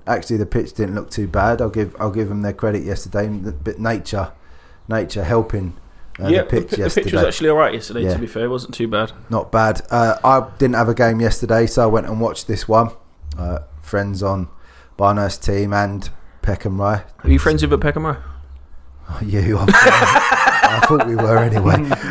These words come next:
Speaker 1: Uh, Barnhurst winning the first game two one. Um, let's talk about that one quickly before we talk about, uh, the, the other game.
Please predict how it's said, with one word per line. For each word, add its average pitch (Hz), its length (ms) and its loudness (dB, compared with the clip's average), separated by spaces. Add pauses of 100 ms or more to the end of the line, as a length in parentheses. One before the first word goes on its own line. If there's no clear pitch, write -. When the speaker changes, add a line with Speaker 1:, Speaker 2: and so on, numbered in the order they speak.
Speaker 1:
Uh, 139 360 4 (200)
Barnhurst 147 540 6
winning 147 280 4
the 127 60 0
first 127 460 4
game 113 400 2 (160)
two 117 300 2
one. 117 520 2 (500)
Um, 110 480 2 (320)
let's 147 120 2
talk 156 160 4
about 131 220 2
that 117 160 0
one 110 180 0
quickly 110 360 -2
before 107 280 -2
we 104 80 0
talk 104 280 -6
about, 101 440 0 (300)
uh, 92 220 0 (200)
the, 101 220 -2 (260)
the 101 140 -2
other 95 180 -2
game. 92 400 -6